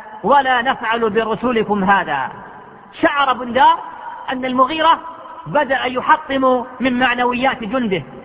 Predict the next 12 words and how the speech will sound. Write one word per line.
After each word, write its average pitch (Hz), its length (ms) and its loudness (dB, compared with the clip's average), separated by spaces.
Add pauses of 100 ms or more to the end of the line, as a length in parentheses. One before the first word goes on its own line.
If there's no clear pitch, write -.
لأنه 254 640 -2
بدأ 247 600 0 (420)
يظهر 262 520 2
عزته 247 540 0
الذي 285 500 -2 (380)
هذبه 240 600 0
بها 226 220 -2
الإسلام، 220 480 -2 (460)
وظهرت 277 560 4 (560)
سوء 269 600 2
أخلاقيات 233 680 0
الفرس، 220 320 0